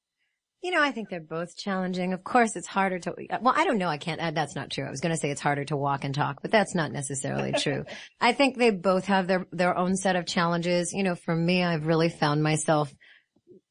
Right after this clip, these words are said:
Speaker 1: doing so much more animation. It allows me to con-, continue to make music. It allows me the freedom to have, you know, two new beautiful babies. And, uh, I don't get that same kind of freedom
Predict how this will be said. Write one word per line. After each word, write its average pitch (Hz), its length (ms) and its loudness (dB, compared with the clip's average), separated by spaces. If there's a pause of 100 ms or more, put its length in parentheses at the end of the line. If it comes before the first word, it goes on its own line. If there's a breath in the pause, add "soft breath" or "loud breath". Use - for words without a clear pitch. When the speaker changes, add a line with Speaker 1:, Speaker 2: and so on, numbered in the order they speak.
Speaker 1:
doing 185 360 4
so 175 260 4
much 185 300 4
more 196 200 8
animation. 202 760 4
It 170 100 2
allows 165 460 2
me 170 140 -4
to 170 100 -6
con-, 160 360 -4
continue 170 380 0
to 156 140 0
make 143 240 0
music. 214 680 4 (300 loud breath)
It 165 160 0
allows 156 360 2
me 156 140 -2
the 147 80 -4
freedom 151 380 -2
to 147 80 -2
have, 143 340 2 (100)
you 156 160 -4
know, 147 300 -8
two 196 260 2
new 175 300 2
beautiful 165 520 -2
babies. 214 920 4 (400 loud breath)
And, 170 540 2 (120)
uh, 160 480 2
I 175 140 0
don't 208 320 2
get 190 220 0
that 170 200 0
same 185 300 0
kind 165 300 0
of 151 80 -6
freedom 160 480 0